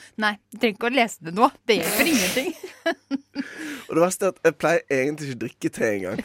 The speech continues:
Speaker 2: så det er ikke så viktig for meg heller. Det, men det, det er bare, det er to ting. Det er for det første så var jeg litt sein i dag, og det beklager jeg for all del, og det er bare at jeg trengte te i dag.
Speaker 1: Ja.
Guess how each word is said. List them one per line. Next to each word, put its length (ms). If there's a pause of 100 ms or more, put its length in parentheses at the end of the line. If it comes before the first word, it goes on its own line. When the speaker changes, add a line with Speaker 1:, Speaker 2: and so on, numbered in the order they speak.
Speaker 2:
så 180
det 80
er 60
ikke 100
så 400
viktig 320
for 80
meg 160
heller. 240
Det, 140
men 160
det, 80 (320)
det 80
er 60
bare, 160
det 140
er 60
to 160
ting. 220 (180)
Det 60
er 120
for 300
det 60
første 240
så 80
var 80
jeg 60
litt 80
sein 280
i 80
dag, 240
og 320
det 140 (180)
beklager 380
jeg 100
for 140
all 100
del, 160
og 500
det 200
er 80
bare 160
at 100
jeg 100
trengte 440
te 160
i 80
dag. 260
Speaker 1:
Ja. 240